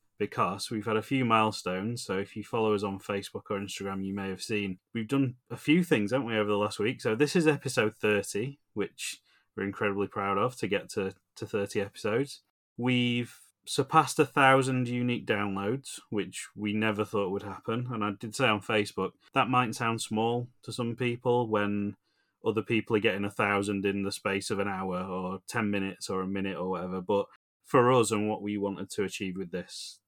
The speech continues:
that was a goal beyond what we thought we would ever get. So to,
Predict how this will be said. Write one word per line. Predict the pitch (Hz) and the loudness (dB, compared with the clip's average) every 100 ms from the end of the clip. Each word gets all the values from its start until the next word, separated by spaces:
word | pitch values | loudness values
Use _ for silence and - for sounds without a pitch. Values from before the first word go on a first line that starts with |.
| _ | _
that | 101 101 104 | -4 -4 -4
was | 98 92 - - - _ _ - | -4 -4 -6 -8 -12 _ _ -6
a | 113 | -2
goal | 104 101 98 | 4 4 4
beyond | 95 101 98 98 98 | 2 0 2 0 -2
what | 95 | -2
we | 104 104 | -4 -2
thought | 113 101 | -2 0
we | 107 | 0
would | 104 104 | 0 2
ever | 104 | 2
get. | 104 123 - - | 2 0 0 -2
So | 107 98 104 | 0 0 -4
to, | 113 | -8